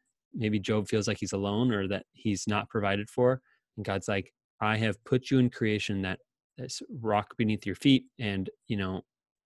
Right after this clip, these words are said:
grain to eat and water to drink. You're gonna be okay," you know?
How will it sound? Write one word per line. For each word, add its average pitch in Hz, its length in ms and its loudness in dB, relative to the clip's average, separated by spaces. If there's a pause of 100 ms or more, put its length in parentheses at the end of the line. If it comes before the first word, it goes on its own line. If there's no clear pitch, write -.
(160)
grain 104 260 0
to - 120 -6
eat 123 300 4 (120)
and 95 340 -2
water 107 420 -4
to - 160 -10
drink. 117 300 0 (560)
You're 90 160 -6
gonna 95 240 -4
be 98 180 0
okay," 90 560 -6 (280)
you 131 120 -12
know? 87 200 -8